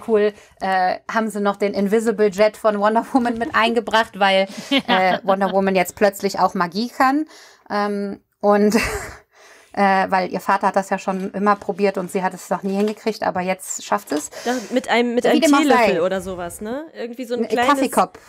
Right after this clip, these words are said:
Speaker 3: Ja,
Speaker 1: Coffeecup
Speaker 3: und, und,
Speaker 1: hatte
Speaker 3: und
Speaker 1: sie.
Speaker 3: dann auf einmal schafft sie es, ein ganzes Flug-, na ja, egal.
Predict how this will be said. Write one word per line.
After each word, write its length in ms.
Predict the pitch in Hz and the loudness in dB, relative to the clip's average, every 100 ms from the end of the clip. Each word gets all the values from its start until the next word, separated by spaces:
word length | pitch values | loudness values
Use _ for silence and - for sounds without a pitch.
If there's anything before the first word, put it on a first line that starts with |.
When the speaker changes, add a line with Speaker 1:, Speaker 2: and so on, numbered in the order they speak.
| - | -6
Speaker 3:
Ja, 160 | 233 254 | 0 2
Speaker 1:
Coffeecup 260 | 262 240 226 | 2 2 0
Speaker 3:
und, 120 | 226 | 0
und, 60 | - | -2
Speaker 1:
hatte 220 | 233 180 | -2 -2
Speaker 3:
und 80 | 220 | -2
Speaker 1:
sie. 60 | |
Speaker 3:
dann 340 | 202 233 262 240 | 0 0 -2 -4
auf 140 | 226 | -4
einmal 340 | 123 240 254 247 | -4 -2 -2 -4
schafft 240 | 240 240 | -6 -8
sie 80 | 233 | -12
es, 100 | 220 | -8
ein 200 | - 220 | -8 -6
ganzes 300 | 226 220 208 | -8 -10 -16
Flug-, 180 | 208 - | -16 -12
na 140 | 214 | -12
ja, 60 | 175 | -10
egal. 260 | - 156 | -14 -18